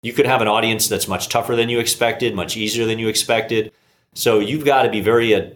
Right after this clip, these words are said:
flexible and adaptable. And so you might have your presentation laid out. You might have some, a good set of slides and talking points, but you've got to anticipate that someone's gonna come late, someone's gonna leave early. You might have somebody who's very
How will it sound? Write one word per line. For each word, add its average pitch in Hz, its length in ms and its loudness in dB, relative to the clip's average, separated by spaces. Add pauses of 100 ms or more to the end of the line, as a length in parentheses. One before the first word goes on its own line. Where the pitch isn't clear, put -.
flexible 107 500 -2
and 95 80 -2
adaptable. 87 720 -2
And 85 80 -10
so 98 140 -4
you 101 180 -4
might 139 220 0
have 113 280 0
your 98 120 -2
presentation 95 640 -4
laid 85 160 -4
out. 117 300 2
You 104 80 -4
might 104 220 0
have 98 200 0
some, 87 300 -8
a 87 100 -8
good 98 280 -4
set 101 180 2
of 82 80 -4
slides 107 460 2
and 87 100 -8
talking 104 380 -2
points, 104 320 -2
but 92 240 -6
you've 127 120 -8
got 123 180 4
to 120 100 2
anticipate 104 640 0
that 85 260 -6 (260)
someone's 117 340 -2
gonna 101 160 -2
come 95 180 -6
late, 135 260 2
someone's 101 300 -2
gonna 95 160 -2
leave 87 180 -2
early. 117 560 2 (600)
You 104 100 -4
might 104 160 2
have 101 160 2
somebody 101 360 0
who's 95 160 -6
very 95 420 0